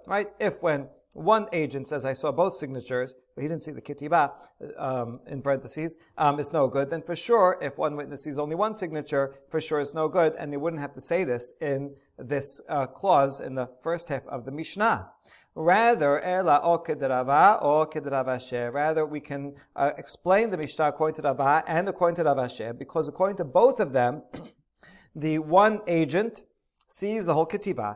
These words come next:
He also sees one of the signatures and ratifies it as an agent, and he also has something to say about the second signature.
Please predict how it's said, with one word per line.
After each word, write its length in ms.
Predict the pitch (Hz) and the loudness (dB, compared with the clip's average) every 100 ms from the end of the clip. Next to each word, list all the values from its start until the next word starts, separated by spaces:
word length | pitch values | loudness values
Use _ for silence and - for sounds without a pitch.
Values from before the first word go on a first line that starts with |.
| - | -6
He 140 | - 170 | 2 6
also 280 | 208 214 208 | 6 4 -2
sees 340 | - 175 151 | 0 -2 -2
one 360 | 160 156 214 240 | 4 8 8 6
of 80 | |
the 100 | 190 | 2
signatures 640 | - 160 139 131 135 139 156 | -2 -2 -2 -4 -2 -2 -2
and 200 | 156 139 | -4 0
ratifies 560 | 143 147 147 143 135 135 | 0 0 2 2 2 -2
it 140 | 190 | -4
as 220 | 143 135 160 | 0 0 0
an 80 | 165 | -2
agent, 520 | 147 139 220 220 - - _ _ | -2 2 0 -2 -12 -20 _ _
and 140 | 180 185 | -4 -4
he 80 | 190 | -2
also 420 | - 254 254 208 | 4 6 6 2
has 200 | 156 156 | 2 2
something 360 | 202 247 285 254 | 2 2 -2 -4
to 100 | 160 | -2
say 420 | - 117 120 175 _ _ 143 | 0 0 0 -4 _ _ -2
about 360 | 143 147 147 | 4 2 2
the 80 | 156 | -4
second 400 | - 233 277 262 | 0 0 0 -4
signature. 580 | 151 131 113 - 107 | -4 -4 -6 -6 -8